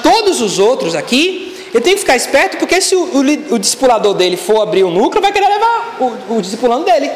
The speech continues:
Amém, gente? Isso é natural, né? Então, a, a ideia é que o líder no núcleo, ele ora por cada pessoa nominalmente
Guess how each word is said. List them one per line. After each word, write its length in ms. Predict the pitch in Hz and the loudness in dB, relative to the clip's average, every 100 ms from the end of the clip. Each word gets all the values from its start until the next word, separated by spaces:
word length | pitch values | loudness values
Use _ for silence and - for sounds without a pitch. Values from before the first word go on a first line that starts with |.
| - | -4
Amém, 260 | 247 370 269 | -2 0 0
gente? 260 | 170 - - - - | -4 -8 -14 -14 -2
Isso 80 | |
é 60 | 480 | 0
natural, 460 | 508 508 392 277 277 | 2 2 2 0 0
né? 120 | - - - - - - | -2 -6 -12 -14 -10 -6
Então, 560 | 220 254 294 302 208 - - - | 0 2 2 0 -4 -8 -14 -4
a, 320 | 185 196 180 | 0 0 0
a 80 | 185 | 0
ideia 420 | 165 196 240 214 | 2 0 0 -2
é 60 | 202 | -4
que 320 | - 202 123 95 - - - - - - - - - - - | -2 -4 -4 -8 -16 -18 -20 -20 -20 -20 -20 -20 -20 -20 -6
o 60 | 156 | 0
líder 200 | 190 220 | 2 2
no 100 | 196 | 2
núcleo, 400 | 175 160 143 127 | 2 0 -2 -2
ele 220 | 165 165 165 | 0 2 4
ora 400 | 180 240 254 208 | 2 0 -2 -2
por 240 | 180 - | -4 0
cada 240 | 214 214 | 2 2
pessoa 320 | 214 165 - 165 | 0 -2 0 0
nominalmente 680 | 165 180 143 143 165 - | 2 0 0 -4 -6 -10